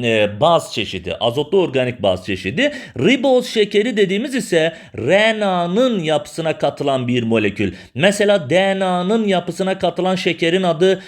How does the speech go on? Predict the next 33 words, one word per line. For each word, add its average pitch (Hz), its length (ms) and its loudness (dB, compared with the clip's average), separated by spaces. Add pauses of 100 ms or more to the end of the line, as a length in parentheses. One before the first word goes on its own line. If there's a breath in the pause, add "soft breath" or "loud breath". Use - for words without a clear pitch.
(160 loud breath)
deoksiribozdur. 131 1500 2 (400 loud breath)
Ama 190 320 2
R 226 220 4
N 220 60 0
A'nın 196 200 0
yapısına 185 380 -2
katılan 196 460 -2
ribozdur. 165 720 2 (220 loud breath)
Dikkat 208 340 2
ederseniz 196 540 0
baş 190 220 0
harfleri 170 500 0
ney? 220 320 0 (280 loud breath)
Aynı. 147 440 0 (220 loud breath)
Yani 139 260 0
ribozun 185 680 2
R'si 160 640 2 (140)
R 151 240 2
N 147 40 0
A'nın 135 340 -2
baş 120 240 2
harfi. 98 440 -2 (200 loud breath)
Çünkü 202 300 0
R 202 220 4
N 196 60 0
A'nın 196 140 0
açılımı 190 400 0
ribonükleik 180 1200 0
asit. 123 400 -4 (240 loud breath)
D 185 320 0
N 226 60 2
A'nın 208 200 2
açılımı 165 640 0